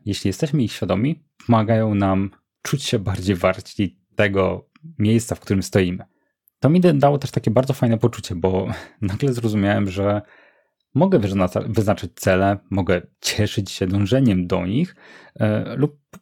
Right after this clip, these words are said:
dostosowywać je, kiedy zmienią się warunki zewnętrzne. Bo też często tak się dzieje, nie ukrywajmy. E, mogę także monitorować postępy, mogę obserwować swoje zmiany.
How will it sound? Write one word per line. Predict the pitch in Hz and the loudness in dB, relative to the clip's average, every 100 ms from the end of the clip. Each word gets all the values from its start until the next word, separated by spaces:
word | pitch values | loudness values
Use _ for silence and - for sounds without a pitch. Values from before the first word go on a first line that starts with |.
| - | -10
dostosowywać | 117 110 - 120 98 98 95 - | -4 -2 -2 -2 0 0 0 0
je, | 143 185 - _ _ - | 0 0 -6 _ _ -8
kiedy | - 117 135 | 0 2 0
zmienią | 120 107 110 | -2 -2 -2
się | 113 104 | -2 -2
warunki | 95 98 101 - 113 107 120 | 0 0 -2 -4 -4 -2 -2
zewnętrzne. | 151 117 92 101 - | 0 0 0 -6 -10
Bo | 147 | -6
też | 143 - 117 - | -2 -2 -2 2
często | 113 - | 2 2
tak | 110 - | -2 0
się | 127 | 2
dzieje, | 120 92 95 - | 4 4 0 -4
nie | 104 | -4
ukrywajmy. | 95 120 104 90 92 _ - - _ - | -2 0 2 0 -4 _ -20 -20 _ -4
E, | 107 98 98 101 - - | 0 2 2 0 -4 -4
mogę | 101 120 | 0 2
także | 107 95 98 | 2 2 2
monitorować | 98 95 98 92 | 2 0 -2 -2
postępy, | - - 90 92 113 113 - | -4 -2 0 0 0 -2 -4
mogę | 101 92 95 | -4 0 0
obserwować | 87 - 95 92 92 - | 0 -4 -2 0 0 -2
swoje | - 95 90 | -2 0 0
zmiany. | 92 87 101 | 0 0 2